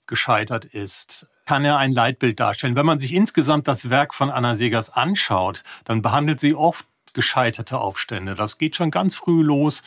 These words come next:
In einer ihrer ersten bekannten Erzählungen, Aufstand der Fischer von Santa Barbara, wo auch dieser Aufstand scheitert. Aber das heißt nicht, dass er illegitim ist,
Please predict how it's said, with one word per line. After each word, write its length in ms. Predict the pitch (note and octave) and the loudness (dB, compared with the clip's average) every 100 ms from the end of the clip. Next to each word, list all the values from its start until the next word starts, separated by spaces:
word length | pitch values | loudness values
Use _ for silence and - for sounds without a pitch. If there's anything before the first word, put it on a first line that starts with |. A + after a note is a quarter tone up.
| - - - - | -14 -14 -16 -4
In 140 | C3+ | 0
einer 260 | D3 C3 C#3 | 2 2 2
ihrer 280 | C3 B2 C3 | 2 2 2
ersten 480 | C3 D#3 - D3 | 2 0 0 0
bekannten 540 | B2+ G#2+ - C#3 D#3+ D#3 | 0 -2 0 0 0 0
Erzählungen, 560 | C3 A#2 - B2+ C3 | 0 -2 0 0 2
Aufstand 340 | B2 A#2 - A2+ | 0 0 -2 -2
der 100 | A2+ | -2
Fischer 300 | - - A#2 | -4 -2 -2
von 160 | A#2 | -4
Santa 220 | G2 G#2 G#2 | -4 -4 -2
Barbara, 380 | G#2 E3 C#3 | 0 2 2
wo 100 | C#3 | 2
auch 240 | C#3 D3 - | 4 4 2
dieser 240 | D3 A#2 | 0 2
Aufstand 400 | B2 A2 - G#2+ | 2 0 -4 -6
scheitert. 380 | - A2 G#2 G#2+ | -2 -2 -2 -2
Aber 120 | A2 | 0
das 220 | A2+ A2 | -2 -2
heißt 260 | C#3 B2 - | -2 -2 0
nicht, 220 | C3 - | -2 0
dass 160 | C3 B2+ | -2 -2
er 100 | C3 | -2
illegitim 720 | E3+ F3+ G#2 G2+ - A2+ G#2+ | 2 2 2 -2 -6 -8 -8
ist, 320 | G2+ - - | -10 -12 -14